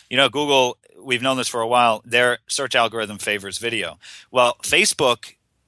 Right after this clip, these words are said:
favors video, it, it seems like even more. You know, these algorithms are a little shady. They don't release them to the public, but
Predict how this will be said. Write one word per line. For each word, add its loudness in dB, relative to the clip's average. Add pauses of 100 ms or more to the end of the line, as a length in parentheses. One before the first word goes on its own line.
(120)
favors -2
video, -2 (120)
it, -2
it -10
seems -2
like 0
even -4
more. -6
You -10
know, -8 (340)
these 2
algorithms 0
are -4
a -2
little -4
shady. -4
They -4
don't -8
release -8
them -8
to -12
the -16
public, -4 (100)
but -4